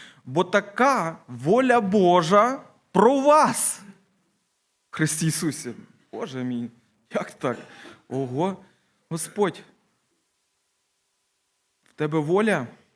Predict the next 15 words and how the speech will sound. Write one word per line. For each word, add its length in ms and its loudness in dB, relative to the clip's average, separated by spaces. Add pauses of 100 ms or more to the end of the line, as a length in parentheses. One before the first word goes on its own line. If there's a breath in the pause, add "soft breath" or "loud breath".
(100)
є 500 -4 (200)
на 80 -6
моє 240 -4
життя, 540 -4 (920)
але 180 -6
чи 140 -6
я 60 0
її 120 -4
приймаю? 540 -6 (1500)
Чи 140 -12
я 60 -4
все 220 -10
время 200 -4
в 60 -8
позиції? 600 -14